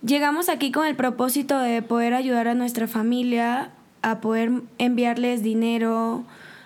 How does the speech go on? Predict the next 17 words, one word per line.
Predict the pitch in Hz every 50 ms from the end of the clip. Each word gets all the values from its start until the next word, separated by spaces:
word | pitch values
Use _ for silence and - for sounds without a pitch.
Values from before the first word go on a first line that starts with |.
| - -
a | - 226 226 233
poder | - 226 226 226 226 233
comprarle | 254 254 254 240 277 247 247 240 247 247 247
las | 247 233 220 220
cosas | - - 233 233 233 254 254
que | 254 - 233
necesitan. | 220 220 220 208 226 220 - - 254 254 240 240 233 233 233 233 240 254 269 - - - - - - - - - - - - - _ _ _ _ - -
Pues | - 247 247 247 233 226
yo, | 254 254 262
la | 285 302 311
verdad, | 302 269 247 240 240
no, | 247 254 262 262 262 262 262 254 247 226 - - - - - - - - - - -
no | - 233 247 254 247 240
quería | 285 277 285 285 277 277
regresar | 269 262 247 233 233 226 226 - 254 254 269 262
porque, | 269 285 269 240 220 214
pues, | 214 208 208 - - - -